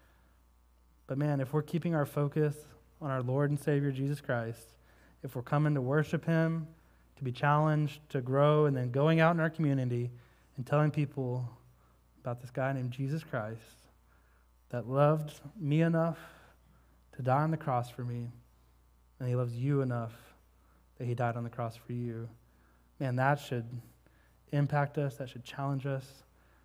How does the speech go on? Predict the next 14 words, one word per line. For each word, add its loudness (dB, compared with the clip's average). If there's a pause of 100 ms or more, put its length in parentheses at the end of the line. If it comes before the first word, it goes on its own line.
(120)
that -6
should -8
want 0 (360)
us -8 (960)
to -4
do -6
more 0
as -2
believers -4
and -4
more -2
as -4
a -4
church. -14